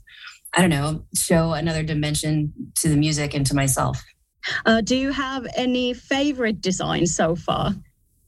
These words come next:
Speaker 1: Yeah, um,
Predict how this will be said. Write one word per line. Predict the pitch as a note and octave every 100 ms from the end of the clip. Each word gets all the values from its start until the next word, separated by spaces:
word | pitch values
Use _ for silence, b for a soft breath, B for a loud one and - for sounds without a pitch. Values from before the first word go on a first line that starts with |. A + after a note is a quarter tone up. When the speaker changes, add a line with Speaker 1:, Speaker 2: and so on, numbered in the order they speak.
| _ _
Speaker 1:
Yeah, | F#3+ A3 A#3 A3+ A3 A3+
um, | - G#3+ G3+ G3+ G3+ G3+ G3+ G3+ G3 F#3+ F#3 F#3 F#3